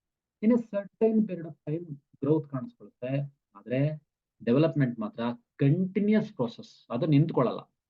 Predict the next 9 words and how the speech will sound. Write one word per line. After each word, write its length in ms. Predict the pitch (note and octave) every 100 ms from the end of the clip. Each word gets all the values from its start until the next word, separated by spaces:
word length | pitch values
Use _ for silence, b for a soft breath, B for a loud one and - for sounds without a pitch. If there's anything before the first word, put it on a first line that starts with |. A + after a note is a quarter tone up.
| _ _ _ _ _ _ _ _ _ -
ನೆಕ್ಸ್ಟ್ 280 | G#2+ - A#2
ಸರ್ಕಾರದ 800 | - A#2+ - D#3 D3+ C3+ C3+ F3+
ಸಹಾಯ, 520 | - _ _ D3+ C#3+ _ _ _ _ _ _ _ _ _ _ _ _ -
ಇದೆಂಗಿದೆ? 520 | C#3 E3+ F3 D#3 D3+
It 60 | D#3
is 100 | E3+
an 120 | E3+
automatic 600 | D3 F3 F3+ G3 F#3+ F#3
process, 400 | E3 E3+ D3+